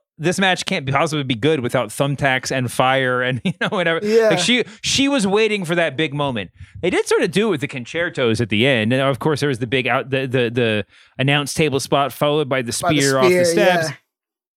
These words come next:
Speaker 1: They, they, they, they find, they, they found the peak. They knew the, the, the, the shape of the match. But the match was really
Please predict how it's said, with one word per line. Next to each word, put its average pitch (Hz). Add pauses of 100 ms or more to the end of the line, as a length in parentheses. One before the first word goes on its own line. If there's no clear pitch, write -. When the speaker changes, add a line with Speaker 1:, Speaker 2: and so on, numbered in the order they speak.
(280)
Speaker 1:
They, 165
they, 190
they, 208
they 185
find, 226
they, 208
they 208
found 208
the 151
peak. 120
They 139
knew 175
the, 160
the, 143
the, 143
the 131
shape 127
of 123
the 110
match. 98 (600)
But 226
the 277
match 285
was 175
really 160